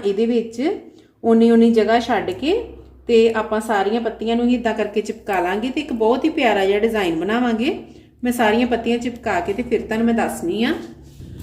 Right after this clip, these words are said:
ਹਾਂਜੀ, ਇਹ ਦੇਖੋ ਜੀ, ਜੇਕਰ ਪੈਨ ਇਹਦੇ ਉੱਪਰ ਨਹੀਂ ਨਾ ਚੱਲਦਾ ਹੀਟ ਰਿਮੂਵਰ, ਤੇ ਇੱਦਾਂ ਕਰਕੇ ਤੇ ਆਪਾਂ ਇਹਦੇ ਵਿੱਚੋਂ ਨਾਪ ਲੈਨੇ ਆ। ਆ ਦੇਖੋ, ਇੱਕ ਇੱਕ ਇੰਚ ਦੀ ਦੂਰੀ ਦੇ ਉੱਤੇ ਸਾਰੀਆਂ ਪੱਤੀਆਂ ਜਿਹੜੀਆਂ ਲੱਗ ਰਹੀਆਂ ਨੇ ਤੇ ਇੱਕ ਇੱਕ ਇੰਚ ਦੀ ਦੂਰੀ ਦੇ ਉੱਤੇ ਆਪਾਂ ਇਹਨਾਂ ਪੱਤੀਆਂ ਦੇ ਉੱਤੋਂ ਨਿਸ਼ਾਨ ਲਾ ਲਾਂਗੇ।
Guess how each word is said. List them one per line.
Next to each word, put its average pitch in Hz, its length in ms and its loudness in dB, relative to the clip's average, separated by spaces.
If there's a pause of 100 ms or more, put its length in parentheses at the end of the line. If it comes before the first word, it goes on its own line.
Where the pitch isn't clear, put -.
(400)
ਹਾਂਜੀ, 247 260 4
ਇਹ 269 80 4
ਦੇਖੋ 302 240 -2
ਜੀ, 349 140 2
ਜੇਕਰ 254 360 0
ਪੈਨ 240 300 0
ਇਹਦੇ 285 180 0
ਉੱਪਰ 269 220 -2
ਨਹੀਂ 220 220 2
ਨਾ 302 120 4
ਚੱਲਦਾ 277 360 2
ਹੀਟ 262 240 0
ਰਿਮੂਵਰ, 220 380 2 (460)
ਤੇ 294 80 0
ਇੱਦਾਂ 277 240 2
ਕਰਕੇ 285 300 -2
ਤੇ 339 100 0
ਆਪਾਂ 339 300 0
ਇਹਦੇ 285 300 0
ਵਿੱਚੋਂ 320 280 2
ਨਾਪ 240 280 2
ਲੈਨੇ 196 440 0
ਆ। 147 180 -4
ਆ 226 80 0
ਦੇਖੋ, 277 240 0
ਇੱਕ 277 300 0
ਇੱਕ 277 180 -4
ਇੰਚ 269 220 2
ਦੀ 254 140 0
ਦੂਰੀ 233 280 2
ਦੇ 220 100 0
ਉੱਤੇ 220 240 -2
ਸਾਰੀਆਂ 202 400 -2
ਪੱਤੀਆਂ 214 380 -2
ਜਿਹੜੀਆਂ 214 320 0
ਲੱਗ 208 260 -2
ਰਹੀਆਂ 170 280 -2
ਨੇ 302 160 0 (540)
ਤੇ 269 140 0
ਇੱਕ 262 320 0
ਇੱਕ 254 180 -4
ਇੰਚ 247 200 0
ਦੀ 240 160 0
ਦੂਰੀ 226 280 0
ਦੇ 214 100 0
ਉੱਤੇ 220 200 -2
ਆਪਾਂ 208 260 -2
ਇਹਨਾਂ 208 240 -2
ਪੱਤੀਆਂ 220 400 -4
ਦੇ 226 80 -2
ਉੱਤੋਂ 226 200 -4
ਨਿਸ਼ਾਨ 202 380 -2
ਲਾ 170 140 -2
ਲਾਂਗੇ। 165 280 -4